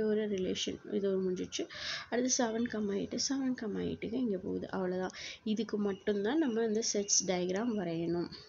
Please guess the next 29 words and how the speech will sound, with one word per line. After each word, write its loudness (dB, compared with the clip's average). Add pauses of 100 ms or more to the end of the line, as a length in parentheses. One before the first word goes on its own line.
(200)
என்ன 4 (600)
ரிலேஷன் 2
கொடுத்துருக்காங்களோ -6
அதுக்கு -2
மட்டும்தான். -2
இப்போ -2
உங்களுக்கு -2
புரிஞ்சிருக்கும்னு -2
நினைக்கிறேன். -4 (340)
நார்மலா 2
A 2
cross -2
B-னா 2
எல்லாமே 2
எழுதுவோம். 0 (520)
அதுல 4
ரிலேஷன் 2
எதுக்கு 0
கொடுத்துருக்காங்களோ -4
அதுக்கு -2
மட்டும்தான் -2
நம்ம 2
வேல்யூஸ் 2
எழுதியிருக்கோம். 0
So, -2 (120)
அதுக்கான 0
படம் 0
தான் 2 (140)
இது. 0